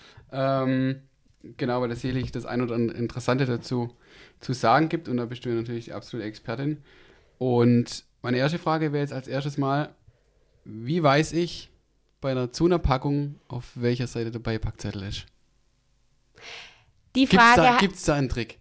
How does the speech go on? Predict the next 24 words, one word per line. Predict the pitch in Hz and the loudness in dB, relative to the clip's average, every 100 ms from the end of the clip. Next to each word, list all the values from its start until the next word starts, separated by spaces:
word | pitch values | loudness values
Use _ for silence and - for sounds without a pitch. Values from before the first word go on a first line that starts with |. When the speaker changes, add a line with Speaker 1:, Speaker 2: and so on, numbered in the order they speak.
| _ | _
Speaker 2:
Ich | 277 254 208 | 2 4 6
hab | 349 | 6
mal | 254 247 254 | 8 8 10
eine | 226 208 | 6 2
Zeit | - 226 233 | 6 6 8
lang | 233 220 | 4 4
gedacht, | 208 180 208 185 | 2 2 2 -4
ich | 214 - | -12 -2
wüsste | 180 285 - - | 2 2 2 -2
es, | 160 165 - | -2 -4 -4
weil | - 208 - | 2 2 0
ich | 220 - | -10 -10
mal | 202 190 190 190 - | -4 0 2 0 -4
gedacht | 170 175 208 233 - | -6 0 0 0 0
hab, | 254 170 - | 0 0 -8
der | 170 | -8
Logik | 170 190 233 262 - | -2 -2 -2 -4 -2
folgend, | - 220 247 254 269 285 330 - - - _ _ _ _ _ _ - | 4 6 6 6 4 6 2 0 -16 -20 _ _ _ _ _ _ -20
da | - 180 190 196 | -2 2 2 2
wo | |
Charge | 196 208 190 202 | -4 0 -2 -2
und | 180 175 | -6 -8
Verfalldatum | 165 156 196 220 233 233 247 254 | -10 -2 2 2 4 4 2 -2
stehen, | 233 - 247 240 247 285 | -4 -2 -2 0 0 -2